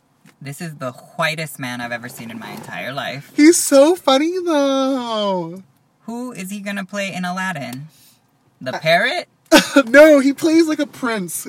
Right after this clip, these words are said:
Speaker 2: It's, his name is Prince Anders.
Speaker 1: Why?
Speaker 2: I think, I don't know.
Speaker 1: Okay, wait. I'm trying to find, like, better pictures. These images are not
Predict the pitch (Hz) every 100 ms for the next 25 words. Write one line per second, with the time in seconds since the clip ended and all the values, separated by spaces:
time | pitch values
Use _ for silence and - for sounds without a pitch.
0 | - 190 175 233 220 220 - 196 180 147
1 | 160 156 151 147 - 135 156 165 123 135
2 | 151 - _ 190 208 277 330 - _ _
3 | _ - 214 190 135 - 170 _ _ _
4 | _ _ _ _ _ _ _ _ _ _
5 | _ _ _ _ _ _ 147 135 117 113
6 | - - _ 131 131 170 180 - 123 123
7 | 117 143 117 110 - - - 80 76 67
8 | - _ _ - - 139 143 143 - 131
9 | 123 120 120 120 117 117 117 120